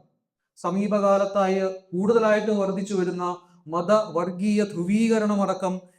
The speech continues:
എല്ലാത്തിൻ്റെയും കാരണമായിട്ട്, even റോഡുകളിൽ കാണുന്ന കുഴികളടക്കം പ്രധാനമായിട്ടും കാരണം നെഹ്റു ആണ്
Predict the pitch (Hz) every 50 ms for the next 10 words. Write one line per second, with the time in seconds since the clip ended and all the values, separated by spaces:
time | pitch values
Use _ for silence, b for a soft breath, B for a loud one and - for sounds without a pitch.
0 | b _ - 151 165 190 220 226 240 247 226 226 226 214 196 196 185 196 190 190
1 | 185 185 190 185 185 170 165 170 175 175 180 180 175 175 165 156 156 127 156 156
2 | 160 165 170 175 185 190 190 190 196 196 b b b b - 156 165 185 190 214
3 | 214 208 196 202 202 202 185 175 180 175 180 175 - - - 180 196 196 240 247
4 | 247 240 220 196 175 185 - 185 180 180 175 165 147 160 175 196 208 208 208 196
5 | 190 185 180 180 180 175 170 165 165 165 160 160 165 165 160 156 143 156 208 202
6 | 190 180 180 185 185 160 -